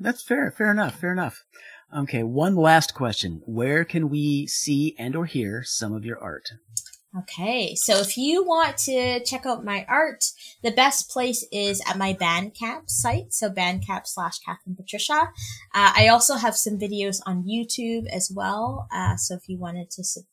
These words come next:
Speaker 2: subscribe at Catherine Patricia Cobbler. And, uh, if you're on Instagram, I'm at Catherine Patricia Violist there. And on Facebook, I'm at K P Violist.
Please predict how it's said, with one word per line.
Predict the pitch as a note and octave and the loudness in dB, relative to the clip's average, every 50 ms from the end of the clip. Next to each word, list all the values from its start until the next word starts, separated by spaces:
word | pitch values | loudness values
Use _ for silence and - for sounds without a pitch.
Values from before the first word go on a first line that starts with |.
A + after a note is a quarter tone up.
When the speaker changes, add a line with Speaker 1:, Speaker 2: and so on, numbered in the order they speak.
| - - | -20 -20
Speaker 2:
subscribe | - - - - F3+ - - - - F3 E3+ E3 E3 | -14 -8 -8 -6 -6 -6 -8 -8 -6 -4 -4 -4 -6
at | E3+ E3+ - | -8 -10 -10
Catherine | - F3+ F3+ F3 F#3 F#3 | -8 -10 -8 -8 -8 -10
Patricia | - - - F3+ - - F3+ - | -10 -10 -8 -8 -8 -8 -10 -8
Cobbler. | - F3+ F#3 F#3 G#3+ A3 A#3+ C4 D4 - _ _ - - - - - - - - _ - | -6 -6 -6 -6 -6 -8 -8 -8 -10 -14 _ _ -20 -20 -20 -20 -20 -20 -20 -14 _ -2
And, | G#3 G#3+ G#3 G#3 G#3+ G#3+ G#3 G3 A3 | 0 2 2 2 2 0 0 0 4
uh, | G#3+ G#3 G#3 G#3 G3+ - | 6 6 8 8 6 6
if | A3 A3+ - | 2 2 4
you're | C#4+ C#4 | 6 6
on | C#4 C4+ | 6 6
Instagram, | C#4+ D#4 F4+ F4 - - F#4+ F#4+ B3 G#3+ G3 F#3 F3 F3+ | 6 4 2 2 0 -2 0 2 4 6 6 6 4 2
I'm | F3 E3+ E3+ F3 - - | 2 2 0 0 2 6
at | A3 A3+ A3+ - - - - - | 6 6 6 6 2 -2 -6 -2
Catherine | - A3+ A3 A#3 A3+ G#3+ | -2 -2 0 0 -2 -4
Patricia | G#3 - G#3+ G3 - A3 | -6 -6 -4 -2 -2 -2
Violist | G3 F#3 G3 G3 F#3+ F#3+ F#3 E3+ E3+ E3 - - - - - | -2 -2 -2 -2 -2 0 -2 -2 -4 -4 -6 -8 -8 -6 -4
there. | - G3+ G#3 A3 A3 A3 A3 A3 A3 A3 _ _ _ _ _ _ _ _ _ _ - | -2 0 2 4 4 4 4 2 0 -4 _ _ _ _ _ _ _ _ _ _ -4
And | G3+ G3+ G3+ | -2 2 4
on | F#3 F#3 F3+ F#3 | 4 4 4 0
Facebook, | - - C#4 C#4+ C4 - - - C#4 B3+ B3+ - | -2 -2 0 0 0 0 -2 -2 -2 -2 -2 -2
I'm | - G3+ G3 G3+ | -4 -2 -2 0
at | F#3+ F3+ F3 - - | 0 0 -2 -2 -6
K | - - A3+ A3 G#3 F#3+ G3 | -8 -6 -4 -4 -4 -6 -10
P | - - F#3+ F#3+ F#3 F#3 F#3 - | -10 -8 -6 -6 -6 -6 -8 -10
Violist. | F#3 F3+ F3 F3 E3 E3 E3+ - E3+ E3+ - - - - - - | -10 -12 -10 -10 -10 -12 -12 -14 -16 -16 -14 -14 -14 -16 -16 -20